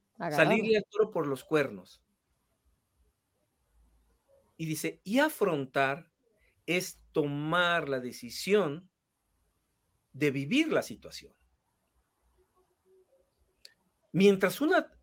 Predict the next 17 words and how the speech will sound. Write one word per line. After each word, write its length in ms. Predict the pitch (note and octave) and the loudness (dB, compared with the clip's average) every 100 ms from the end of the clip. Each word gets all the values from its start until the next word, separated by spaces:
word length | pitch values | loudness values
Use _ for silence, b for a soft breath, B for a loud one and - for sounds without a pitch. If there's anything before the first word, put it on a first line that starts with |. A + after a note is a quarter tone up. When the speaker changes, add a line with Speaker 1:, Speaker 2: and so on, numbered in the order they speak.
| _ _ | _ _
Speaker 2:
generas 440 | - E3+ G3+ B3+ | -4 2 4 4
una 140 | A3+ A3 | 4 2
respuesta, 800 | F3 - F3 F3 E3 F3 B3+ _ _ _ _ _ _ _ _ _ _ _ _ _ _ _ _ _ _ _ - | 2 -2 0 0 2 -2 -4 _ _ _ _ _ _ _ _ _ _ _ _ _ _ _ _ _ _ _ 2
en 260 | F#3+ F#3 | 4 6
otra 560 | A3+ D#4+ - E3 D4 - _ _ - _ _ _ | 6 4 0 -2 -2 -10 _ _ -20 _ _ _
asumes 1000 | D#3+ F3 D#3+ - B3+ F#4+ G4 F#3 C#3+ - _ _ _ _ _ _ _ _ | -2 -2 -4 -4 0 2 2 2 -2 -6 _ _ _ _ _ _ _ _
una 260 | - E3 C#3 | -6 -2 -2
actitud. 480 | B2 - G#2 G2 E2+ _ _ _ _ _ _ _ _ _ _ _ - - _ _ _ _ _ _ _ _ _ _ _ _ _ _ _ - | -4 -14 -16 -16 -16 _ _ _ _ _ _ _ _ _ _ _ -20 -20 _ _ _ _ _ _ _ _ _ _ _ _ _ _ _ -2
Mientras 360 | E3+ D3+ C#3 | 0 0 0
en 140 | D#3 E3+ | -2 0
una 160 | F3+ | 2
eres 180 | F#3+ G3+ | 4 6
reactivo, 640 | G#3 A3 - B3 A3 E4 - _ _ _ _ | 4 0 0 2 2 0 -6 _ _ _ _
en 140 | D3+ F3 | -2 0
otra 240 | - F3 | 2 4
eres 240 | C#3 B2+ | 4 0
proactivo. 580 | - G#2+ - G#2 E2 D#2+ | -6 -8 -8 -16 -16 -20